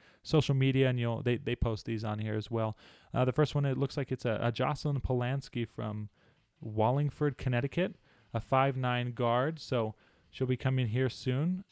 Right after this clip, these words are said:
um, after she graduates. And then we have a, and I'm gonna m-, butcher this name. You know, I, c-, I cannot pronounce it. Kam-, Kamala, ooh, Kamalu.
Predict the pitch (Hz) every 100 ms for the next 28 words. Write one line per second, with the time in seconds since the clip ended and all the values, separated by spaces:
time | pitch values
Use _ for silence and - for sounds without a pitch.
0 | - 113 110 110 110 117 - 113 113 110
1 | 110 - 120 139 160 - 123 123 123 131
2 | 127 117 123 117 120 151 131 113 107 113
3 | 113 - - 117 113 - 139 135 135 117
4 | 117 - 117 104 104 107 _ _ _ _
5 | _ _ - 110 107 117 - 123 123 117
6 | 110 - 113 110 107 113 107 - - -
7 | - _ _ _ _ - 135 139 - _
8 | _ _ - 135 139 131 131 127 _ _
9 | _ 123 123 117 - 127 127 135 143 160